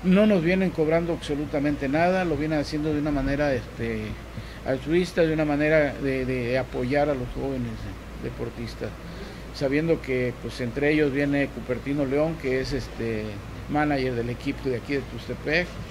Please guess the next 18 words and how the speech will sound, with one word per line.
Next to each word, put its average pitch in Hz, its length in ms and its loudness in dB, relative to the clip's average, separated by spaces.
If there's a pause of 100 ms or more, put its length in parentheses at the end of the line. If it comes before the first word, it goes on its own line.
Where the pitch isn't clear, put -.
(100)
que 151 100 2
no 156 100 2
está 156 280 2
cobrando 139 420 0
absolutamente 127 760 -4
nada, 151 340 0 (400)
simplemente 139 640 -2
quiere 139 240 0
proyectar 127 520 0
a - 20 0
estos 120 280 -6
jóvenes, 151 520 -2
a, 104 300 -4
apoyarlos 135 680 -2
para 120 140 -4
que 117 120 -8
sigan 127 280 -4
adelante. 120 440 -4